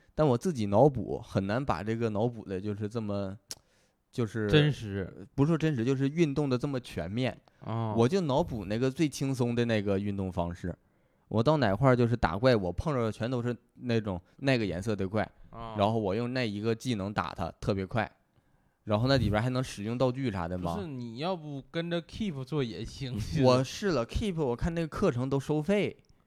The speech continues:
Speaker 2: 哦，那还是脑补便宜。
Speaker 1: 呃，我，但我也不脑补，脑补有点儿费脑袋，就是，本来锻炼这个事儿
Speaker 2: 锻炼嘛，<laughs> 你不要锻炼脑是吗？
Speaker 1: 锻炼这事儿应该不该动脑，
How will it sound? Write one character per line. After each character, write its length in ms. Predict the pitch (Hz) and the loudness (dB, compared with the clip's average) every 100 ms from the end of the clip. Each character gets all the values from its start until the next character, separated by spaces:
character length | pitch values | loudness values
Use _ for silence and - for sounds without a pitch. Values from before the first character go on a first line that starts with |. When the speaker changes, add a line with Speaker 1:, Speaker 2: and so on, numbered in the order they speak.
| _ _ _ _ _ | _ _ _ _ _
Speaker 2:
哦， 460 | - 127 123 113 101 | -10 -6 -6 -6 -6
那 100 | 160 | -6
还 140 | 156 156 | -4 -4
是 80 | |
脑 180 | 139 135 | -2 -2
补 140 | 123 - | -2 -10
便 260 | - 98 | -12 -10
宜。 160 | 98 98 _ _ _ - | -10 -14 _ _ _ -12
Speaker 1:
呃， 240 | 104 143 | -6 -6
我， 160 | 117 127 | -6 -2
但 120 | 180 | 0
我 120 | 147 | 2
也 160 | 160 127 | 2 0
不 220 | 190 170 | 0 0
脑 160 | 113 | 0
补， 200 | 110 110 104 | 0 -2 4
脑 180 | 120 | 6
补 140 | 175 127 | 6 4
有 80 | 143 | 4
点 120 | 147 | 2
儿 20 | |
费 200 | - 202 | 2 -2
脑 240 | 156 110 - - | 0 0 -2 0
袋， 140 | 101 110 | 2 6
就 160 | 120 | 6
是， 240 | 113 107 110 | 6 4 2
本 180 | 120 120 | 2 2
来 60 | |
锻 180 | 131 180 | 4 4
炼 200 | 180 165 | 6 4
这 80 | 160 | 4
个 100 | 233 | 4
事 20 | |
儿 40 | |
Speaker 2:
锻 40 | 262 | 6
炼 160 | 285 | 4
嘛， 140 | 190 - | 2 -2
<laughs> 80 | 196 | -2
你 140 | 165 147 | -2 0
不 100 | 220 | 0
要 100 | 233 | 2
锻 180 | 233 220 | 2 2
炼 140 | 214 | 2
脑 220 | 175 131 | 0 -2
是 80 | 127 | -4
吗？ 200 | 127 117 - | -2 -2 4
Speaker 1:
锻 120 | 214 | 6
炼 180 | 214 185 | 8 6
这 140 | 180 | 6
事 100 | 185 | 6
儿 100 | 165 | 6
应 120 | 147 | 6
该 120 | 143 139 | 6 6
不 160 | 160 | 6
该 280 | 143 135 139 | 4 6 4
动 220 | - 147 | 2 2
脑， 140 | 127 | 4